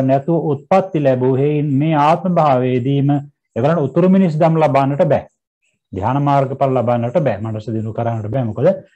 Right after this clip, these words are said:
කෙලෙස් වලින් කරන බලපෑම වැඩි. ඒක වෙන මොකක්වත් කාරණයක් නෙවෙයි. ඒක නිකන් අර මඩ ගොඩක ගින්දර මොලවන්න ගියාට පස්සේ අමාරුකම් ඇති වෙන්නේ. අමාරුවෙන් ඔකට ටකරක් කෑල්ලක් හරි ගිනි අඟුරු ටිකක් හරි ගෙනලා දාලා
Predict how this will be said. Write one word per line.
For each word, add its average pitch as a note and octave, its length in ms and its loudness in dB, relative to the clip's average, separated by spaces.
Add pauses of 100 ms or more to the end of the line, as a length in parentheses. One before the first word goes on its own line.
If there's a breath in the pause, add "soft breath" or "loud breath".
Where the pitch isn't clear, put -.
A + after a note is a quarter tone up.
(220 loud breath)
කෙලෙස් B2+ 320 0
වලින් F3 320 2 (320)
කරන C3+ 280 -2
බලපෑම C#3 540 2
වැඩි. C#3 320 2 (680)
ඒක G#2+ 100 -10
වෙන A#2+ 240 2
මොකක්වත් D#3+ 420 0
කාරණයක් E3 480 2
නෙවෙයි. D#3 260 -2 (260)
ඒක G2+ 120 -16
නිකන් A#2+ 280 -6
අර B2+ 140 2 (520 soft breath)
මඩ A2+ 240 4
ගොඩක C3 320 4
ගින්දර A#2 360 2
මොලවන්න C3 380 4
ගියාට C3 320 0
පස්සේ C#3+ 300 0
අමාරුකම් C#3 500 0
ඇති E3+ 180 -2
වෙන්නේ. F3 320 0 (600)
අමාරුවෙන් B2+ 580 2
ඔකට C#3 280 2
ටකරක් B2 380 0
කෑල්ලක් C3 460 2
හරි B2+ 200 0
ගිනි B2+ 220 0
අඟුරු B2 260 -2
ටිකක් C3 420 -6
හරි B2+ 140 0
ගෙනලා B2+ 340 0
දාලා C3 340 2